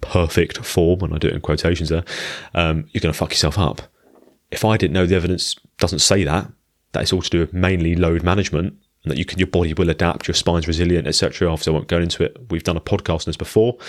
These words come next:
but if I didn't know that, I would take that information and I could potentially then share that as legit. But because I know, I've got a background in it, I can then go, "Actually, I'm not too sure on that. Let me have a look at the evidence again just to make sure that it is up to date."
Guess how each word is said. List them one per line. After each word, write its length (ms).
but 300
if 100
I 100
didn't 180
know 160
that, 340
I 80
would 140
take 220
that 80
information 560
and 120
I 100
could 120
potentially 300
then 120
share 300
that 260
as 260
legit. 440
But 100
because 200
I 80
know, 400
I've 100
got 100
a 80
background 420
in 80
it, 140
I 120
can 140
then 100
go, 200
"Actually, 320
I'm 80
not 120
too 80
sure 220
on 80
that. 180
Let 220
me 100
have 80
a 40
look 100
at 40
the 60
evidence 300
again 320
just 140
to 60
make 120
sure 200
that 120
it 60
is 100
up 120
to 100
date." 260